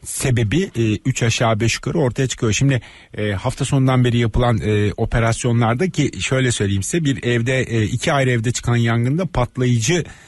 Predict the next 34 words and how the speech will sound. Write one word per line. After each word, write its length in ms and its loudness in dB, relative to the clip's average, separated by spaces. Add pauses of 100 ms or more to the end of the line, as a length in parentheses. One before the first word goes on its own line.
(280)
e, 80 -2
yapımında 720 0
kullanılan 340 0
kimyasallardan 920 2
bulunarak, 580 2
e, 360 -2
meselenin 420 0
üzerine 320 0
gidildi. 280 -2
Sonra 220 2
bir 80 2
alışveriş 440 0
merkezinde 460 2
bir 60 0
operasyon 460 0
yapıldı. 460 2 (560)
İki 200 -4
kişi 320 0
alındı. 500 2
Arkasından, 680 0
e, 140 0 (280)
yaklaşık 460 -2
yüz 140 4
elli 200 2
kişiye 400 0
yakın, 320 0 (420)
e, 80 -2 (520)
daesh'li 380 2
gözaltısı 560 2
var. 300 0
E, 280 -2
son 280 4
derece 300 2
önemli. 420 4